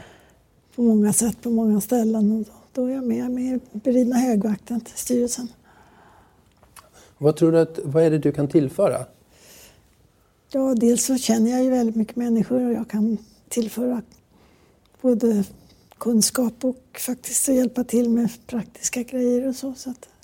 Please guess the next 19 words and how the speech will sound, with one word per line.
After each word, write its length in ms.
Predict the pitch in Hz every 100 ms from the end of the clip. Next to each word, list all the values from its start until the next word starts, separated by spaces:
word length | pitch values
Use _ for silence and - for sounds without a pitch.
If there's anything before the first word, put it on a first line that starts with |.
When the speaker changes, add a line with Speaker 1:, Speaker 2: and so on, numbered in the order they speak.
| _ _
Speaker 1:
det 60 | 254
är 40 |
ju 80 | 247 - _ _ _
Speaker 2:
När 180 | 135 147
man 140 | 156
pratar 300 | 175 175 202
med 100 | 208
människor 480 | 135 113 - 113 107 - - -
om 200 | 113 110
dig 240 | 98 101
så 140 | -
säger 340 | 113 120 110 113
de 220 | 107 113
att 280 | 117 107 - - - - _ -
Margareta 560 | 127 143 147 139 151
är 320 | 123 120 123 - _ _
lite 320 | - 160 170 135
utav 200 | 127 120
travsportens 1040 | - 135 127 - 107 107 113 110 -